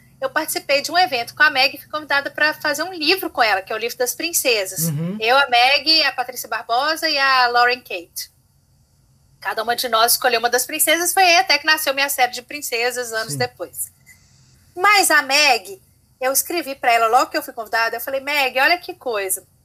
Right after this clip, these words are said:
Speaker 1: Sempre fui sua fã. Anos atrás, eu, eu falei isso pra ela: eu ganhei um concurso pra te conhecer, realmente eu ganhei, né? E agora, olha só, o meu livro, é,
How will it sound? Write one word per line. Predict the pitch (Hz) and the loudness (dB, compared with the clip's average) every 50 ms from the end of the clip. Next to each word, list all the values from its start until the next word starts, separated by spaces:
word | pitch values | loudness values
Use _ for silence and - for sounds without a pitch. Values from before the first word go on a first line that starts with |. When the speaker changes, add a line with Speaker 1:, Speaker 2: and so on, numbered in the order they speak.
| _ _ _ _ _ _ _ _ _ _ _ _ _ | _ _ _ _ _ _ _ _ _ _ _ _ _
Speaker 1:
Sempre | - - 262 262 - - | -4 -2 -2 -2 -2 -6
fui | - - - 240 | -6 -2 0 0
sua | - 285 269 285 | 2 2 2 2
fã. | 285 - - 262 233 233 240 247 - _ _ _ _ _ _ _ _ _ _ - | 2 0 0 0 0 -2 -4 -6 -10 _ _ _ _ _ _ _ _ _ _ 0
Anos | 302 349 381 392 403 - | 4 4 4 4 4 2
atrás, | 294 247 - 277 247 233 240 262 262 - - - _ _ _ _ _ | 2 2 2 0 2 2 2 2 0 -2 -6 -8 _ _ _ _ _
eu, | 233 240 247 - | -8 -8 -4 -4
eu | 240 233 | -4 -4
falei | - 302 269 233 233 | 0 0 0 0 -2
isso | 240 - | -4 -6
pra | - 220 | -6 -4
ela: | 202 208 | -4 -4
eu | 220 220 | -6 -4
ganhei | 262 277 269 269 294 | -2 -2 0 0 -2
um | 320 | -2
concurso | - 330 320 320 320 - 277 277 302 - - | -4 -6 -6 -6 -6 -10 -10 -6 -6 -6 -4
pra | - 254 | -4 -4
te | 262 - | -4 -2
conhecer, | - 269 277 330 339 - - 294 247 254 269 254 | 0 0 0 2 0 0 -2 0 0 0 -2 0
realmente | 254 247 240 240 233 233 - | -2 -2 -2 -2 -2 -4 -4
eu | 262 - | -6 -4
ganhei, | 254 285 302 277 254 254 269 269 269 269 _ _ _ _ _ _ _ _ _ _ _ | -6 -6 -6 -4 -2 0 0 0 -2 -4 _ _ _ _ _ _ _ _ _ _ _
né? | 233 262 277 285 269 | -8 -6 -6 -6 -4
E | 285 311 | -2 -2
agora, | - - 294 302 - 311 | -2 0 0 0 2 2
olha | 330 339 | 2 0
só, | 320 - 277 240 | 0 -2 -4 -4
o | 240 | -2
meu | 247 269 302 | -2 -2 -2
livro, | 320 285 269 262 285 302 262 302 320 330 330 277 | -2 -2 -2 -2 -2 -2 -2 -4 -6 -6 -8 -6
é, | 262 262 262 262 262 262 254 247 247 240 233 220 208 196 196 | -6 -4 -2 0 0 0 2 2 0 0 0 -2 -4 -6 -8